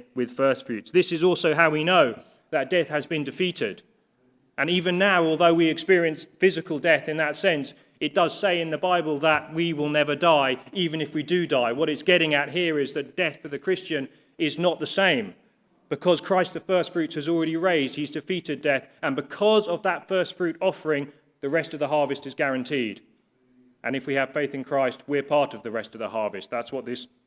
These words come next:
festival is pointing us towards. So it's just as important as Passover. We focus a lot on Passover, but Passover and first fruits go together.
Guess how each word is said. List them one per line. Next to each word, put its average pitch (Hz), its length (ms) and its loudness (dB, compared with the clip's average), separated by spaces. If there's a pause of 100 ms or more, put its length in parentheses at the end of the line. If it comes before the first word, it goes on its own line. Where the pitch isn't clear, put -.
(100)
festival 127 460 -2
is 123 100 -6
pointing 135 400 -4
us 113 160 -6
towards. 113 340 -6
So 143 200 0 (160)
it's 147 180 -6
just 180 360 2
as 160 120 -4
important 156 420 -4
as 139 100 -6
Passover. 117 640 0 (520)
We 135 120 -6
focus 165 380 0
a 143 80 0
lot 160 240 4
on 151 160 -2
Passover, 131 560 2
but 107 220 -8
Passover 156 480 2
and 135 260 -6
first 151 280 -2
fruits 147 220 -6
go 139 140 0
together. 131 560 -2